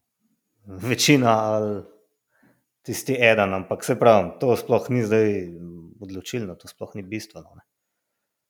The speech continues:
Um, zdaj res je, da pač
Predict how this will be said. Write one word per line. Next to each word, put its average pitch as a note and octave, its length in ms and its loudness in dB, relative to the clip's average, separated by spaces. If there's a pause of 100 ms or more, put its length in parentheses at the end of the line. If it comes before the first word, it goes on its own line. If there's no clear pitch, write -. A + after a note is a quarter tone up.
(440)
Um, E2 600 -20 (1800)
zdaj B2 240 8
res D3 240 6
je, C#3 80 4
da A#2+ 80 4
pač - 380 2